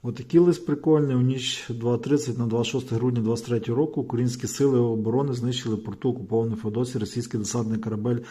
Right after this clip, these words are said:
Новочеркаськ. Що я можу сказати? Руським фашистам під, е, ну, ви поняли, що хотів сказати. Їм тільки одне. Смерть.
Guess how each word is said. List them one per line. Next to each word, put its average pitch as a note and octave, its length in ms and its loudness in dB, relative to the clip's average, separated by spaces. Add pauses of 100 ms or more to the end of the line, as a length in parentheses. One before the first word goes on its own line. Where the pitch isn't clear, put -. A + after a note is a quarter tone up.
(260)
Новочеркаськ. A2 800 -4 (480)
Що - 160 0
я D3+ 60 4
можу B2+ 200 2
сказати? A2 560 -2 (600)
Руським B2+ 280 -4
фашистам C3 640 -2 (1600)
під, C3 400 0
е, C3+ 320 0 (220)
ну, B2 460 0 (220)
ви A#2+ 140 0
поняли, B2 360 0
що - 160 -4
хотів A#2+ 220 -4
сказати. D3 560 -2 (560)
Їм A2+ 220 -2
тільки B2 300 -2
одне. D3+ 460 2 (1120)
Смерть. D3 640 -2